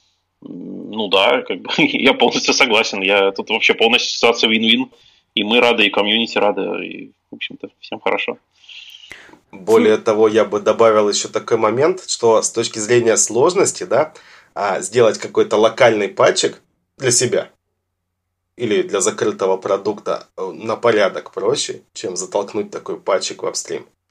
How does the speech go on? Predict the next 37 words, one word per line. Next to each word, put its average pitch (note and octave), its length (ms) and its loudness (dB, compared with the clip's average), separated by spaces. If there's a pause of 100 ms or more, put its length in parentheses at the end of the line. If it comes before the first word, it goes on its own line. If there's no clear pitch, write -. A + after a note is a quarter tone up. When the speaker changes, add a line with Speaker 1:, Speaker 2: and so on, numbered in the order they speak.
(200)
Speaker 2:
Потому - 200 -6
что - 160 -4
локально D#3 480 6
ты C3 320 2 (120)
тяп-ляп F3+ 500 4 (360)
и - 60 0
в F3+ 60 -2
продакшн. B2+ 460 4
Speaker 3:
Ну, - 60 -2
конечно, G#3+ 380 4
Speaker 2:
Ну, F#4 60 4
в - 20 -8
Speaker 3:
конечно, D#3+ 220 -2
Speaker 2:
общем - 160 0
Speaker 3:
да. - 60 2
Speaker 2:
случае C#3 360 2
это B2 160 2
так C3 240 0
выглядит, G2 480 -4
да? - 160 0 (260)
А - 380 2
когда B2+ 260 2
ты D#3+ 140 0
идёшь F3+ 220 4
в G3+ 40 -2
апстрим, A#3+ 440 -6 (100)
оказывается, A#2+ 680 2
что - 180 -6
там A2+ 240 0
есть A2 220 0
свои G#2 420 -2
стандарты A2 540 0
оформления G2+ 640 -4
кода, G2+ 520 -6 (460)
там G2 240 -4
есть A2 280 0
тесты, A#2 580 2